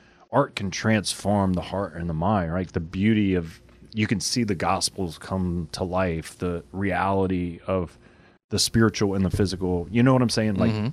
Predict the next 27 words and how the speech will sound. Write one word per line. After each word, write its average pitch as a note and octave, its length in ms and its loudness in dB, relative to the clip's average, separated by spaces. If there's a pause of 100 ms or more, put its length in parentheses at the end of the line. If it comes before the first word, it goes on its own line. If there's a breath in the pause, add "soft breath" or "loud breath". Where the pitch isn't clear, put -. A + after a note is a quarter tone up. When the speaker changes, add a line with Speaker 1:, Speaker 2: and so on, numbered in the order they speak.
Speaker 1:
yeah. G#2 200 2 (520 loud breath)
And D3 100 2
I've D3+ 60 6
even G3 200 6
heard, C#3+ 280 8
like, F#2+ 320 2
and G#2+ 160 0
even A#2+ 220 6
in G#2 40 4
my F#2+ 140 4
own A#2+ 320 4 (340)
life, F2+ 460 -4
but, G2 140 0
like, G2 320 -2 (200)
I've - 100 -20
heard B2+ 140 4
even G#2 180 6
more, A2 280 6
like, F#2+ 200 2 (260 loud breath)
you C3 120 8
can G#2+ 320 4
retrain B2+ 1120 4
your G2 140 4
mind G#2+ 720 2 (120)
with F#2+ 280 -2
beautiful A2+ 360 4
things A2+ 640 -2